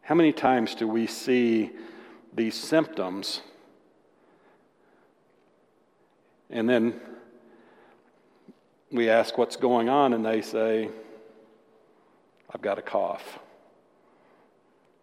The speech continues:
They don't even know what the problem is many times, but they think they've got it figured out, and, but they can't stop coughing. And often they're talking about their symptoms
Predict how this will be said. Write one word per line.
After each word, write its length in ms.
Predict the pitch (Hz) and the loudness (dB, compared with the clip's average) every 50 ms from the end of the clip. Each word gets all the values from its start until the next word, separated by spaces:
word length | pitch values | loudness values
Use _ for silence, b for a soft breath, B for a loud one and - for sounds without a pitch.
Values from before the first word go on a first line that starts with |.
| b b b b b b b b b b b _ _ _ - | b b b b b b b b b b b _ _ _ 4
They 100 | 123 156 | 6 6
don't 140 | 170 139 | 6 6
even 240 | 120 113 95 101 101 | 6 4 2 0 0
know 100 | 107 104 | 0 2
what 200 | 98 107 104 - | 2 0 0 -2
the 60 | - | -4
problem 440 | 90 - 110 110 110 98 101 101 98 | -4 0 0 2 2 2 0 -4 -4
is 200 | 101 101 98 - | -6 -8 -8 -8
many 260 | 104 104 101 98 98 | -8 -8 -8 -8 -8
times, 580 | - - 104 101 101 101 101 104 101 - - - - - - _ _ b b b b b b b b b b b b b b b _ _ _ _ _ - | -6 -6 -6 -4 -4 -6 -6 -8 -8 -10 -12 -14 -16 -20 -20 _ _ b b b b b b b b b b b b b b b _ _ _ _ _ -10
but 100 | 110 - | 0 4
they 160 | 139 131 120 | 4 4 4
think 300 | - - 127 117 - - | 4 2 0 0 0 0
they've 120 | 107 104 | 0 2
got 160 | - 110 104 | 2 2 0
it 140 | 104 104 - | 0 -2 -4
figured 340 | - 113 104 101 95 95 95 | -6 -6 -6 -6 -6 -6 -4
out, 320 | 107 101 95 95 107 - B B B B B B B B B B - | -4 -4 -4 -6 -8 -10 B B B B B B B B B B -16
and, 180 | - 120 104 104 _ | -12 -12 -12 -10 _
but 140 | - - - | -8 -6 -4
they 100 | - 113 | -4 -4
can't 300 | 107 - 123 110 104 - | -4 -4 -4 -4 -4 -6
stop 320 | - - 110 98 104 - - | -6 -6 -4 -4 -4 -6 -4
coughing. 520 | - 107 104 104 101 - - 92 90 87 - - - - _ _ _ _ _ _ _ _ _ _ b b b b b b b b b b b b b _ _ _ _ _ _ _ _ _ _ _ _ _ _ _ b b b b b b b b b _ - | -2 -2 -2 -2 -4 -6 -12 -16 -16 -18 -20 -20 -20 -20 _ _ _ _ _ _ _ _ _ _ b b b b b b b b b b b b b _ _ _ _ _ _ _ _ _ _ _ _ _ _ _ b b b b b b b b b _ -14
And 120 | 107 104 | -12 -8
often 500 | 101 107 117 123 120 - 123 120 117 110 B B B B B B B - | -2 0 2 2 2 0 -2 -4 -4 -6 B B B B B B B -6
they're 140 | - 107 - | -6 -4 0
talking 400 | - 110 107 107 - 110 101 104 | 2 2 2 0 -2 -6 -8 -6
about 560 | 95 101 101 101 - - - - - - 113 | -4 -2 -2 -2 -4 -6 -12 -20 -18 -16 -14
their 100 | 104 87 | -12 -10
symptoms 720 | - - 131 123 107 - - - 92 95 92 - - - | -6 -4 -4 -4 -4 -6 -12 -14 -14 -14 -14 -14 -16 -16